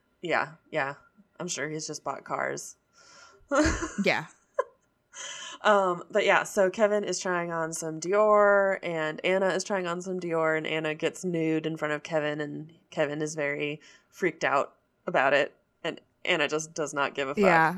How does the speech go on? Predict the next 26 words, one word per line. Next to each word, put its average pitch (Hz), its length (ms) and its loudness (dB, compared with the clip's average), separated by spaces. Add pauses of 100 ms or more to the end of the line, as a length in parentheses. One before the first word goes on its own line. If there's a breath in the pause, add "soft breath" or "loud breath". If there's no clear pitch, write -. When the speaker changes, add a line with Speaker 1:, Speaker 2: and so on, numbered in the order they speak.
Speaker 2:
yeah, 170 280 4
they're 175 140 0
just 190 180 -4
out. 151 320 0
Her 180 120 0
boobs 165 320 -4
are - 20 -8
just 175 180 -6
out, 147 280 -4
and 160 160 -8
she's 170 240 -4
just 160 180 -6
walking 160 260 -2
Speaker 1:
Yeah. 156 80 -4
Speaker 2:
around, 147 380 -2
and 151 140 -6
he's 165 280 -6
like, 156 300 -4
"I 156 100 -6
don't 139 200 -8
know 143 100 -6
how 147 120 -8
to 156 80 -6
react 147 360 -8
to 185 60 -10
this." - 400 -14